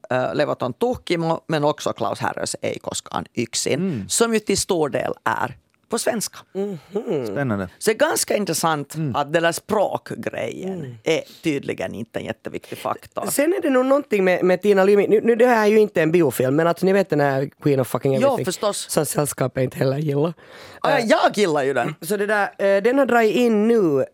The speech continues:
Speaker 3: vänta nu, eh, åt-, åtta komma åtta miljoner starter på arenan.
Speaker 1: Ja, det
Speaker 3: Alltså,
Speaker 1: är
Speaker 3: det, det, det är så
Speaker 1: ofattbart.
Speaker 3: sjukt mycket.
Speaker 1: Och framför
Speaker 3: Ja, man, man
Speaker 1: allt,
Speaker 3: förstår inte vad det är.
Speaker 1: alla som rör sig i samhället i Finland,
Speaker 2: Så typ alla
Speaker 1: arbetsplats.
Speaker 2: finska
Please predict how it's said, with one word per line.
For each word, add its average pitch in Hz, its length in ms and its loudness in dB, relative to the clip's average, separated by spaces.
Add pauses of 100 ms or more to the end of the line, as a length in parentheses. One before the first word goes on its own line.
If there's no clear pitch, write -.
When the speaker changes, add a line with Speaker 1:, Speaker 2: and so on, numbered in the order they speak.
(600)
Speaker 3:
vänta 170 240 -6
nu, 139 160 -4 (140)
eh, 156 280 0
åt-, 220 160 -2 (160)
åtta 208 300 -4
komma 175 300 0
åtta 196 280 -4
miljoner 165 840 0 (100)
starter 127 520 -2
på 120 120 -6
arenan. 120 440 -6 (120)
Speaker 1:
Ja, - 80 0 (120)
det 151 80 2
Speaker 3:
Alltså, 160 140 0
Speaker 1:
är - 100 0
Speaker 3:
det, 302 60 0
det, 330 180 2
det 330 80 2
är - 20 2
så 302 120 0
Speaker 1:
ofattbart. - 100 -2
Speaker 3:
sjukt 196 260 4
mycket. 151 200 -2
Speaker 1:
Och 254 100 0
framför 277 400 2
Speaker 3:
Ja, 233 60 0
man, 285 100 4
man 330 100 4
Speaker 1:
allt, 254 80 0
Speaker 3:
förstår 214 360 2
inte 135 120 0
vad 143 80 0
det 139 80 2
är. - 40 4
Speaker 1:
alla 302 240 2
som 233 180 0
rör 226 200 2
sig 185 180 0
i 175 40 -2
samhället 165 600 0
i 151 40 -4
Finland, 151 440 0
Speaker 2:
Så 131 60 0
typ 151 140 2
alla 160 240 4
Speaker 1:
arbetsplats. 160 180 0 (220)
Speaker 2:
finska 135 240 0